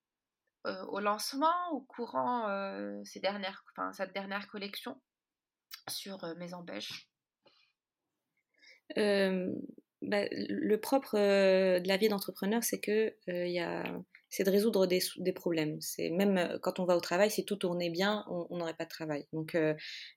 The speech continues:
Speaker 2: euh, la, la vie d'un entrepreneur, c'est résoudre des problèmes. Et on en a à chaque étape. Il y a des, il y a des périodes où ça va un peu plus flu-, enfin, c'est un peu plus fluide que d'autres. Mais,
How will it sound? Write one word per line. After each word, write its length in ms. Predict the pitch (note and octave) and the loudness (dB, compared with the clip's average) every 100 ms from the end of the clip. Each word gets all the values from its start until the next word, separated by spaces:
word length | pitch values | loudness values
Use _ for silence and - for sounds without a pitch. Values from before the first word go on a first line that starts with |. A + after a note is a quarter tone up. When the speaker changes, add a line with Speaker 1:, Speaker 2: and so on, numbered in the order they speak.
| - | 0
Speaker 2:
euh, 680 | E3 D#3 D3+ - - - - - - - | 4 4 6 4 2 0 -4 -8 -12 -6
la, 340 | F3 E3+ E3 | 2 6 6
la 140 | E3 E3+ | 4 4
vie 120 | F#3+ | 4
d'un 140 | F3+ | 2
entrepreneur, 440 | E3+ E3+ - F#3+ G3+ | 0 -4 -4 -2 -2
c'est 120 | F3+ | -2
résoudre 240 | F3 F3+ | -2 0
des 100 | E3+ | -2
problèmes. 520 | - E3+ E3 G#3+ A#3+ A#3 - - - | 0 2 4 4 4 0 -10 -18 -8
Et 540 | - E3+ E3 E3 D#3+ D#3+ | 2 4 6 6 6 4
on 180 | F#3 F#3 | 0 2
en 220 | F3 F3+ | 2 2
a 260 | F#3 F#3+ F#3 | 2 2 -2
à 100 | E3+ | -2
chaque 240 | - F3 | -2 0
étape. 320 | E3+ E3 A3 A3+ | -2 2 2 2
Il 20 | |
y 40 | F3+ | 0
a 40 | |
des, 180 | E3 E3+ - | 2 0 -2
il 220 | E3 D#3 | -4 2
y 40 | F3 | 2
a 40 | |
des 100 | E3+ | 2
périodes 260 | F3+ F#3+ G3 | 2 0 0
où 40 | |
ça 180 | - E3 | 0 -2
va 100 | E3 | 0
un 120 | E3 D#3+ | -2 -2
peu 160 | F3+ F3 | -2 -4
plus 140 | - E3+ | -8 -12
flu-, 200 | - F3 | -10 -8
enfin, 120 | E3+ E3 | -6 -4
c'est 120 | F3 | -6
un 60 | |
peu 100 | E3+ | -6
plus 160 | F3+ F#3+ | -8 -10
fluide 520 | - F#3+ G3 E3+ E3 | -8 -6 -4 -2 -4
que 120 | - | -4
d'autres. 420 | F3 F#3+ C#4 - - - - - - | -2 2 2 0 -10 -16 -16 -12 -2
Mais, 480 | F#3+ G#3+ A#3+ A#3 | 4 8 8 6